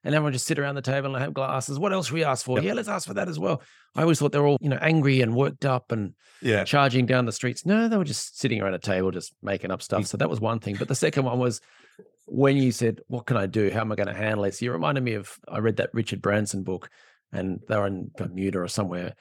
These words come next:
Speaker 1: and a flight got cancelled. In classic Richard Branson style, instead of just going, "Oh, great, what am I gonna do? Catch another plane in two days or something?" He went and hired a different plane and walked around
Speaker 2: Yeah.
Speaker 1: the airport with a sign saying, "Tickets to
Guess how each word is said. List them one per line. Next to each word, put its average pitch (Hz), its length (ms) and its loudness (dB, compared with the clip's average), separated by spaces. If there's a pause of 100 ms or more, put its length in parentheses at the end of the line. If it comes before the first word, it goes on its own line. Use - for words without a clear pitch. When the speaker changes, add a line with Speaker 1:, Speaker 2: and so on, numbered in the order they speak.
(200)
Speaker 1:
and 98 160 -2
a - 40 -6
flight 104 280 0
got 71 140 -4
cancelled. - 600 -8 (160)
In 113 100 -6
classic - 460 -2
Richard 107 240 -6
Branson 98 380 -4
style, 98 320 0
instead 95 220 -4
of 87 80 -6
just - 220 -6
going, - 180 -6
"Oh, 95 220 -6
great, 87 380 -4
what 101 80 -2
am 92 100 -4
I 92 60 -2
gonna 90 160 -2
do? 92 200 0
Catch - 300 -8
another 95 240 -2
plane 95 360 -2
in 90 100 -4
two - 180 -4
days 95 220 0
or 92 40 -12
something?" - 280 -8 (680)
He 101 240 0
went 107 200 0
and 98 260 -6
hired 107 440 0
a - 80 0
different 104 340 0
plane 98 460 0 (340)
and 104 120 -2
walked 104 180 0
around 95 160 0
Speaker 2:
Yeah. 113 100 0
Speaker 1:
the 101 80 0
airport 104 300 0
with 98 120 -2
a 98 60 0
sign 98 380 0
saying, 92 420 -6
"Tickets - 380 -4
to 87 240 -4